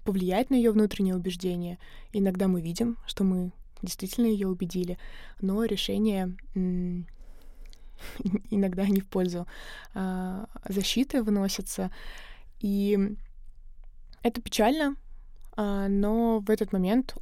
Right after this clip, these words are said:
у адвоката совесть чиста, потому что он сделал всё для того, чтобы оправдать своего доверителя, и решения всегда остаются на совести тех, кто их принимает.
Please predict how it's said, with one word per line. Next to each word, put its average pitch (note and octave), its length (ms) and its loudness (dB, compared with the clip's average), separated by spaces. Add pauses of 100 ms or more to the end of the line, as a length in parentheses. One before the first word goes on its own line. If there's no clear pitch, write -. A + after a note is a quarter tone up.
у G3+ 100 2
адвоката F#3+ 480 0
совесть G3 340 0
чиста, - 300 0
потому G3+ 280 2
что - 160 -2
он G3 80 4
сделал F#3 260 2
всё A3 320 0 (200)
для G#3+ 120 -6
того, G3+ 220 0
чтобы G3 240 -2
оправдать F#3 400 -2
своего F#3 240 -2
доверителя, F3 640 -2
и G#3+ 480 2
решения G3+ 480 4
всегда G3 280 -2
остаются F#3+ 500 0
на F3 160 0
совести G3 400 -2
тех, G3 220 0
кто - 180 -2
их F3+ 120 0
принимает. F3+ 540 2